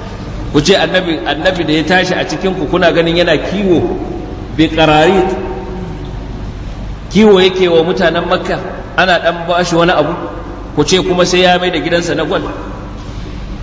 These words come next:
Kaga akwai neman wani abin da ko kuma a'a garin, garin Makka din wanda yake cike da duwatsu,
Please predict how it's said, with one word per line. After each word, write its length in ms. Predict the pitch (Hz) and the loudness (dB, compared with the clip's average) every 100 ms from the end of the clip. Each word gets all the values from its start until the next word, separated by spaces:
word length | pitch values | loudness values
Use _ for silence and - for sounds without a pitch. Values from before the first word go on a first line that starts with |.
| - | -2
Kaga 260 | 202 214 - | 2 4 4
akwai 240 | 190 202 | 2 2
neman 340 | 202 202 208 202 | 2 2 4 4
wani 160 | 208 208 | 4 4
abin 320 | 175 170 175 | 2 0 0
da 120 | 147 110 - - - - - - | -2 -2 -6 -8 -10 -12 -12 -2
ko 180 | 180 196 | 4 4
kuma 240 | 190 196 202 | 4 2 2
a'a 480 | 196 220 175 - - | 2 -2 -4 -4 -2
garin, 420 | 156 180 185 - | 0 0 0 0
garin 320 | 156 160 170 | 4 4 4
Makka 300 | 175 175 - 151 | 2 0 -2 0
din 140 | 143 - - - - - - - | 0 0 -6 -8 -10 -10 -10 -2
wanda 240 | 123 143 160 | 2 4 4
yake 200 | 170 170 | 2 0
cike 220 | 170 190 | 2 2
da 80 | 170 | 2
duwatsu, 460 | 151 175 143 - | 4 4 2 0